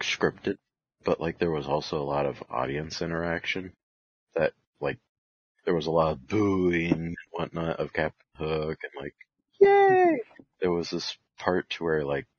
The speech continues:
Captain Hook was trying to, like, use his hook to get a, uh, cap off a bottle, and there were, one of the audience members,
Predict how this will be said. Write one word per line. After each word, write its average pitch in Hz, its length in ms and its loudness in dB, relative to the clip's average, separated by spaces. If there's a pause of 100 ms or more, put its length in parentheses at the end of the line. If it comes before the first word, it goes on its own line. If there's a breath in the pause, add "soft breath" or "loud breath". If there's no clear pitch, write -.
Captain 80 340 -4
Hook - 240 -8
was 80 100 -8
trying 80 520 -6
to, 73 280 -4 (100)
like, 69 180 -6 (100)
use 73 320 -8
his 76 140 -8
hook 73 340 -2 (360)
to 80 120 -4
get 76 400 -4
a, 69 200 -4
uh, 65 180 -6 (100)
cap - 320 -2
off - 180 0
a 78 80 -4
bottle, 73 540 -6 (400 loud breath)
and 92 80 0
there 82 80 -2
were, 82 160 -2 (380)
one 92 240 -2
of 80 60 -4
the 76 120 -2
audience 85 460 -2
members, 98 440 -4